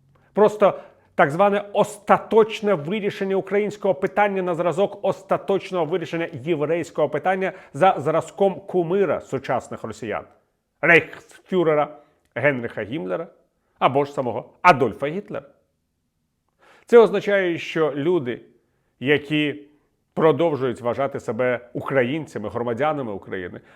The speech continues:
або люди, які просто не подобаються російським окупантам,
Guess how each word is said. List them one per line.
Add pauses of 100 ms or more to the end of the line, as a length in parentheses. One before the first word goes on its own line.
або
люди,
які (220)
просто
не
подобаються (180)
російським
окупантам,